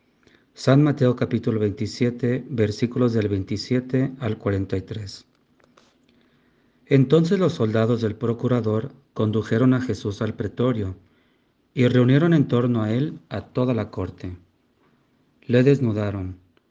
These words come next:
le cubrieron con una túnica roja y le pusieron en la cabeza una corona de espinas que habían trenzado,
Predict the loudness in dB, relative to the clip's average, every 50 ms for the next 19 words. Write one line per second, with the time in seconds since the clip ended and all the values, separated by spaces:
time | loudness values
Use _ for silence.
0 | _ _ _ _ _ -2 2 2 2 2 2 0 2 2 2 2 2 0 0 0
1 | -2 -2 0 -2 -2 -4 -4 -4 -4 -4 -4 -6 -8 -6 -2 -2 -2 -2 -2 -6
2 | -10 -12 -12 -12 -14 _ _ _ _ _ _ _ _ _ _ _ _ _ 2 4
3 | 4 4 4 2 0 0 2 2 2 4 4 4 4 2 0 -2 -4 -4 -2 0
4 | 0 -2 -2 -2 -2 0 0 0 -2 -2 -4 -4 -2 -2 -2 -2 -4 -4 -6 -8
5 | -10 _ -8 -6 -4 -4 -4 -6 -8 -10 -14 -18 _ _ _ _ _ -4 -4 -2
6 | 0 2 2 2 2 0 -2 -2 -4 -4 -4 -6 -6 -6 -6 -6 -8 -10